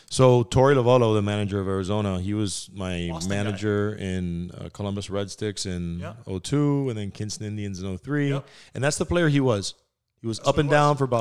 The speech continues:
Speaker 2: Up and
Speaker 1: six,
Speaker 2: down.
Speaker 1: seven, eight years.
Speaker 2: Correct.
Speaker 1: You know, had to grind it out, like, constantly being traded, and he had to stick with it. And that's why he's such a good manager.
Speaker 2: Yep, he can
Speaker 1: Like,
Speaker 2: relate.
Speaker 1: he's so
Speaker 2: He can
Speaker 1: good.
Speaker 2: relate.
Speaker 1: You know, I remember just little conversations with him, you know, in any little instant. And that was just him getting started, 'cause that
Speaker 2: Yeah.
Speaker 1: was his first year managing,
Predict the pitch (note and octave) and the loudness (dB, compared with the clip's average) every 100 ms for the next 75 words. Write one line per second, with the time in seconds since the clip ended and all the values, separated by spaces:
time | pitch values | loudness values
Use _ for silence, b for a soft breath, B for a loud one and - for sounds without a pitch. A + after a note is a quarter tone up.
0 | A2 - D3 F3 E3 D3+ D3 D3 D3 C#3 | 0 2 4 4 4 4 4 2 2 4
1 | C#3 C3+ C3 - A2 B B B - A#2 | 6 6 2 -6 -12 B B B -2 2
2 | A#2 A2 A#2 C3 C3 C#3 C#3 C3+ C3 C3 | 2 4 4 4 4 4 4 4 4 6
3 | C3 C3 B2+ C3 G#2 G2 C3 B2+ C#3 C3+ | 6 6 4 2 -4 -2 0 2 2 2
4 | C3 - C3 C3 C3 C3 B2+ B2 - _ | 0 2 4 6 6 6 4 2 -8 _
5 | _ _ _ - A2 G2+ G#2 A#2+ B2+ - | _ _ _ -2 2 4 4 4 2 4
6 | B2+ A#2+ B2 B2 B2 - _ _ _ _ | 4 6 6 6 4 0 _ _ _ _
7 | _ _ - G2+ G2 C#3+ D#3+ D#3 C#3 - | _ _ -10 -6 -2 -2 2 4 4 2
8 | C#3 C3+ B2 B2+ A#2 A2 A#2+ A2+ F#2 F2 | 2 2 4 4 6 4 4 2 -2 -4
9 | E2 - - C3+ - G#2 A2+ C3 A#2+ - | -6 -10 -18 -16 -6 -2 0 2 2 2
10 | - D3 C#3 A#2+ C3 A#2+ A2+ B2+ B2 A#2 | 6 8 8 8 8 8 4 0 -4 -2
11 | A2 B2 C#3 D3 C#3+ C3 B2 C#3 C#3 C3+ | 2 2 4 4 4 2 0 2 2 2
12 | B2+ A#2 C3+ B2+ B2+ A#2+ A2+ B2+ C3 B2+ | -2 0 0 0 -2 0 2 4 4 2
13 | A#2+ A#2+ B2+ B2 A2+ A#2+ B2 A#2+ B2 B2+ | 2 2 2 0 0 0 0 0 2 0
14 | - C3 A2+ B2 G#3 A3 D3+ D3+ C#3+ C3+ | 0 -2 0 -2 -2 -2 0 0 2 0
15 | - - A#2 D3+ F#2+ F#2 G2+ B2+ B2+ A2+ | 0 2 4 4 2 2 2 2 0 -2
16 | - A2 - A2 F#2+ A2 A#2 E2 E2+ G2 | -2 -2 0 2 2 2 2 0 -4 -6